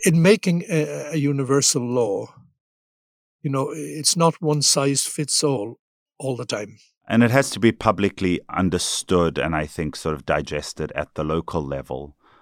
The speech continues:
Speaker 2: As we saw just this past weekend, right? Was it the Bishop of Osnabrück who resigned because he admitted that he had mishandled cases of abuse in his diocese?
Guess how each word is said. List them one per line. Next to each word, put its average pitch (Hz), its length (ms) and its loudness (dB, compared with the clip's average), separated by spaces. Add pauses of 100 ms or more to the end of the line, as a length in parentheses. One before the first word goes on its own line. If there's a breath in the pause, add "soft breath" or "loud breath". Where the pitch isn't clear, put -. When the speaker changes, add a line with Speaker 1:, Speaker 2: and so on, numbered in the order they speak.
(240 soft breath)
Speaker 2:
As 101 200 4
we 107 100 6
saw 110 300 6
just - 240 -2
this 101 160 -2
past - 360 0
weekend, 92 560 -4
right? 78 300 -4 (280)
Was 80 280 -8
it 90 120 -8
the 80 60 -6
Bishop 92 320 -4
of 85 120 0
Osnabrück 101 720 0 (140)
who 92 360 2
resigned 85 640 0
because 85 520 -6
he 90 180 -6 (160)
admitted 87 640 -2 (260 soft breath)
that 80 180 -2
he 87 180 -2
had 85 220 -2
mishandled 78 640 -2
cases 78 360 -8
of 71 100 -8
abuse 71 400 -8
in 76 140 -8
his 76 160 -8
diocese? 73 560 -8